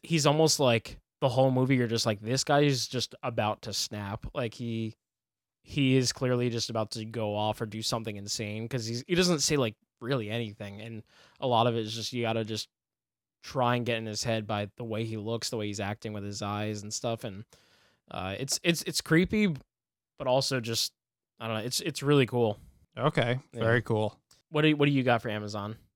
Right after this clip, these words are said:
Speaker 2: Well, I went a different way. Mine is a little bit more lighthearted.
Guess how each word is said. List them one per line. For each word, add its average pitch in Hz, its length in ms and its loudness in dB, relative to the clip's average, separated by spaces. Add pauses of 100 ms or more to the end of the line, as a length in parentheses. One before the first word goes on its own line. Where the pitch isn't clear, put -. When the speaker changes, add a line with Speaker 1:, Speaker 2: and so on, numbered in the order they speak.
(140)
Speaker 2:
Well, 196 460 10
I 151 80 8
went 202 200 10
a 262 40 10
different 185 440 8
way. 170 380 10 (480)
Mine 165 480 8
is 151 240 6
a 147 60 10
little 151 200 12
bit 185 160 10
more 190 220 12
lighthearted. 143 840 8